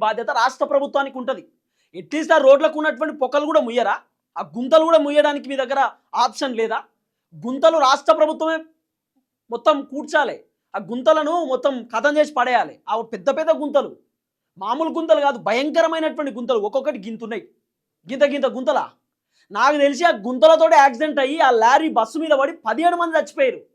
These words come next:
ఆ బస్సులో మొత్తం కంకర పడి ఆగమాగం పరిస్థితి. ఈ తెలంగాణలో అద్భుతంగా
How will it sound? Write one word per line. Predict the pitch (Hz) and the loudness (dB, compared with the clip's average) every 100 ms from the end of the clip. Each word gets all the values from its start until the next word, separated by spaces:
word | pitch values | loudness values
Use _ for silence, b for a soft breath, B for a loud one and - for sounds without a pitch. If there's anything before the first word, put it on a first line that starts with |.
| _ _ _ | _ _ _
ఆ | 214 | -6
బస్సులో | 214 220 370 339 285 | -4 -4 2 2 2
మొత్తం | 277 311 262 | 0 -2 -4
కంకర | 247 302 294 | -4 0 0
పడి | 254 320 349 _ _ 202 254 | 0 -4 -10 _ _ 2 4
ఆగమాగం | 311 330 330 320 294 | 6 6 4 4 0
పరిస్థితి. | 269 262 285 - _ _ _ _ _ - | -4 -4 -10 -12 _ _ _ _ _ -10
ఈ | 311 - | -8 -6
తెలంగాణలో | 233 302 330 330 277 | -6 -2 2 4 2
అద్భుతంగా | 202 294 302 | 0 -6 -4